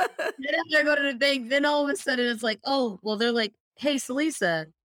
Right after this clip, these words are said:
'cause I was in an incubator. I started the company in Tampa. So I was in an incubator, um, and they said, "Hey, here are some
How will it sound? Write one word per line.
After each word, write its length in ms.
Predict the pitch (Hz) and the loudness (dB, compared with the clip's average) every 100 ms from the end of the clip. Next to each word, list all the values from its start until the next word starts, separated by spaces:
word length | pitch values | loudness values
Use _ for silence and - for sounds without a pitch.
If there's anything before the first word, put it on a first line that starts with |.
| - | -6
'cause 100 | 185 | -2
I 80 | 202 | 0
was 100 | 233 | 2
in 120 | 240 | 2
an 80 | 240 | 2
incubator. 840 | 240 220 185 180 170 165 156 156 | -2 -2 -4 -4 -4 -4 -4 -2
I 80 | 165 | -4
started 240 | 165 214 208 | -2 -2 -2
the 80 | 175 | -4
company 440 | 180 170 170 165 | -6 -6 -8 -6
in 100 | 156 | -8
Tampa. 440 | - 165 165 151 156 | -6 -4 -4 -6 -8
So 180 | - | -6
I 20 | 165 | -4
was 120 | 196 | -2
in 120 | 247 | -2
an 60 | 254 | -2
incubator, 840 | 226 226 185 180 170 160 160 160 - | -4 -4 -6 -6 -4 -4 -4 -6 -2
um, 460 | 165 156 151 156 _ _ _ _ _ 190 | -2 -2 -4 -10 _ _ _ _ _ -2
and 260 | 185 180 | -2 0
they 200 | 202 208 | 0 0
said, 480 | 208 185 170 165 170 _ _ _ - | -2 -2 -2 -2 -6 _ _ _ -6
"Hey, 420 | 330 311 185 165 | -4 -2 -4 -6
here 240 | 175 233 240 | -4 0 0
are 40 | |
some 220 | - 208 | -2 -6